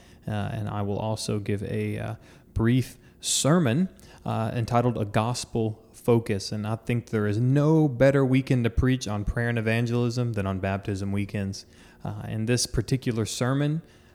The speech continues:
uh, the main point here is that we must be diligently praying for opportunities to share the gospel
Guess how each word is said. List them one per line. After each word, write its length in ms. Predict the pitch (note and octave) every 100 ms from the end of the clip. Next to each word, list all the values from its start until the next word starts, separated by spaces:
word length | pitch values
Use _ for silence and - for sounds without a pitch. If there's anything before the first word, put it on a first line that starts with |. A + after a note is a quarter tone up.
| - -
uh, 180 | A2 A2
the 120 | G#2+
main 420 | - A#2 A#2 B2+ A#2
point 360 | B2+ C3 C#3
here 260 | A#2+ C3 C#3+
is 200 | G#2+ G2
that 100 | G#2+
we 100 | B2
must 220 | C3+ -
be 100 | A2
diligently 760 | G2 G#2 B2 D3 C#3+ - D3 D#3 - -
praying 460 | - A2+ A2+ C#3 D3
for 220 | G#2+ F#2+ -
opportunities 920 | A#2+ B2+ A2+ - B2+ C3 C#3+ D#3+ D#3
to 120 | - -
share 300 | - B2+ C#3
the 80 |
gospel 580 | C3+ B2 A#2 - A#2 A#2